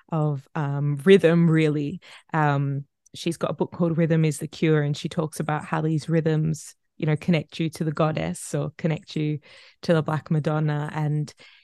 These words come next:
it's still, I, I, I haven't played it in a long time. I need to get back into it, but it's, um, it's actually, the women used to play,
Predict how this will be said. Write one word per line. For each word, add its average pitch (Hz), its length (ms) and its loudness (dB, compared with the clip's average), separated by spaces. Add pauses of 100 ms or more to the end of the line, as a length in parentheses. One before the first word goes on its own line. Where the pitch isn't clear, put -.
(120)
it's - 260 0
still, 190 440 8
I, 180 280 6
I, 170 320 4
I 170 100 -2
haven't 180 340 -2
played 165 220 0
it 143 100 -4
in 151 100 2
a 147 60 0
long 147 200 -2
time. 147 200 -4
I 147 60 -2
need 147 160 -2
to 160 80 -6
get - 240 -6
back 151 240 -2
into 156 280 -4
it, - 280 -6
but - 220 -2
it's, 156 280 0
um, 143 580 -2 (400)
it's - 180 -6
actually, 147 760 -2 (640)
the 185 60 2
women 233 280 8
used 180 220 2
to - 40 -4
play, 175 240 0